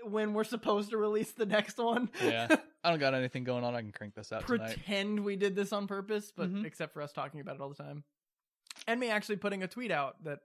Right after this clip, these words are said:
Speaker 1: we forgot to record the episode. Whoops.
Speaker 2: <gasps> You did a Twitter.
Speaker 1: I did a tweet, and it was just us, me talking about
Speaker 2: Yeah.
Speaker 1: how bad we are at this.
Speaker 2: <laughs> All right. Well, go you.
Speaker 1: Okay. Uh, what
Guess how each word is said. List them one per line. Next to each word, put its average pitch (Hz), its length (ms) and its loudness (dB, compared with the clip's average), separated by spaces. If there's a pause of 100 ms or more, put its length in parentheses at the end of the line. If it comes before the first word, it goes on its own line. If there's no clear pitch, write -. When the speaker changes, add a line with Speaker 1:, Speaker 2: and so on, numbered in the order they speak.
(100)
Speaker 1:
we 147 120 -8
forgot 143 340 -8
to 143 60 -14
record 139 320 -10
the 139 80 -8
episode. 131 340 -10
Whoops. - 420 -14
Speaker 2:
<gasps> 254 60 -12 (440)
You 254 140 2
did 180 160 0
a 151 60 -2
Twitter. 330 420 -6
Speaker 1:
I 185 80 2
did 247 160 0
a 208 60 0
tweet, 226 360 -4
and 180 140 -2
it 175 80 -2
was 175 140 -4
just - 280 -6
us, 185 240 0
me 190 140 -2
talking 175 280 0
about 175 120 0
Speaker 2:
Yeah. 180 60 2
Speaker 1:
how 175 80 -4
bad 180 400 4
we 208 80 8
are 233 160 10
at 214 160 6
this. 254 400 4 (300)
Speaker 2:
<laughs> 233 300 -8
All 294 140 -2
right. 233 300 6
Well, 147 100 -4
go 233 160 -2
you. 180 320 0 (300)
Speaker 1:
Okay. 165 260 2 (560)
Uh, 220 1300 4
what 294 140 6